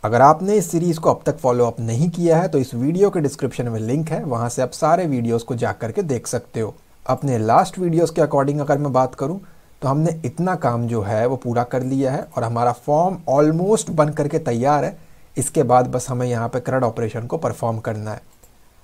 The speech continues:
आप देखोगे तो आज के वीडियो के अंदर इसको एक स्टेप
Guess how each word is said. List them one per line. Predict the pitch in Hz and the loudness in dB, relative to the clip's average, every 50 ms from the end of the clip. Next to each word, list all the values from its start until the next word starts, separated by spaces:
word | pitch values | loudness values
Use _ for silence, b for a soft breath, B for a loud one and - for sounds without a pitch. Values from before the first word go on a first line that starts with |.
| - - _ | -20 -8 _
आप | - 131 135 | -2 -2 2
देखोगे | 127 139 143 - 165 165 160 156 160 165 | 4 2 4 6 6 6 8 6 4 6
तो | 160 160 | 6 6
आज | 135 131 131 127 - | 6 6 6 4 2
के | - 151 | 0 0
वीडियो | 143 139 135 139 143 139 | 0 2 2 2 0 2
के | 143 147 | 2 0
अंदर | 135 135 131 139 135 | 0 2 0 -2 -2
इसको | 135 131 - - 131 | -2 -4 -4 -2 -2
एक | 131 127 - | -2 -2 -2
स्टेप | 135 - - 147 139 139 | -4 0 0 0 0 0